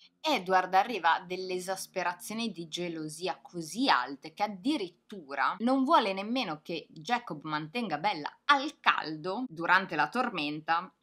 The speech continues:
per farla sopravvivere. E però allo stesso tempo Jacob continua a forzare queste situazioni,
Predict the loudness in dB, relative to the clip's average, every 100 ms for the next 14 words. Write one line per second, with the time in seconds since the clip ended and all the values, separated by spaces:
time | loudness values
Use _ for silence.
0 | 0 0 4 6 8 6 2 -2 -4 -4
1 | -2 -2 -2 -4 -6 -4 0 0 -2 -10
2 | 0 6 8 6 4 -4 -6 -6 -4 -4
3 | -4 -6 0 0 2 -2 -4 -4 -6 -6
4 | -2 0 0 -4 -4 -4 -6 2 6 6
5 | 4 -2 -10 -10 -12 -12 -12 -8 -8 -8
6 | -10 -8 -8 -6 -6